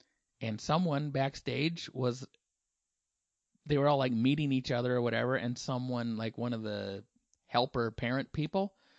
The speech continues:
I guess they were going around asking everyone's pronouns, which I don't think my eight-year-old, I mean, she's aware of that concept, but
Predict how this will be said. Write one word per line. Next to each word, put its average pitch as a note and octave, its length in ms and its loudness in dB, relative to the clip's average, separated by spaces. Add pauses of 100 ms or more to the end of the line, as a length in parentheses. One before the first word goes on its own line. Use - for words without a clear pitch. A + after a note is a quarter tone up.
(300)
I A2+ 100 -6
guess C#3+ 300 0
they C#3+ 140 2
were C3+ 100 2
going C3+ 220 4
around C3 280 2
asking B2+ 340 -2
everyone's A#2+ 640 -2 (280)
pronouns, F#3 920 0 (2250)
which C3 200 2
I C#3 80 2
don't D3 160 4
think D3 160 2
my B2+ 140 2
eight-year-old, B2 560 2 (520)
I G3 80 0
mean, A#3+ 200 8
she's B3+ 240 6
aware D#3 500 6
of G#3 200 2
that G#3 300 6 (200)
concept, A#3 720 2
but D3 240 4